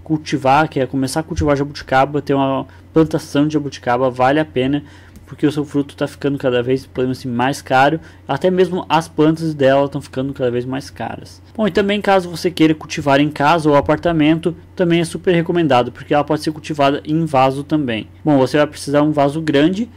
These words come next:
mas você pode cultivar sim essa planta em sua casa ou até mesmo na sacada do apartamento.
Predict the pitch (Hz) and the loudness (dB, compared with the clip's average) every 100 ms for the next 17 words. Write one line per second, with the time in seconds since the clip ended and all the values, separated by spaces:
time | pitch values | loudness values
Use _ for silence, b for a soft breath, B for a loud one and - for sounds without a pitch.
0 | B - 151 147 147 - 156 156 170 160 | B -4 -2 -2 -4 0 0 0 -6 -8
1 | 160 151 151 - 147 165 - - 147 147 | 0 2 2 -2 -4 -4 -10 -10 -8 -6
2 | - 139 131 139 135 151 147 127 131 147 | -2 -2 -2 -6 -6 -6 -2 0 0 -2
3 | 151 139 147 151 135 135 147 143 - - | -4 0 0 0 0 0 0 -2 -4 -2
4 | 139 139 139 143 135 147 117 - - | 0 2 0 -2 -4 -4 -6 -8 -16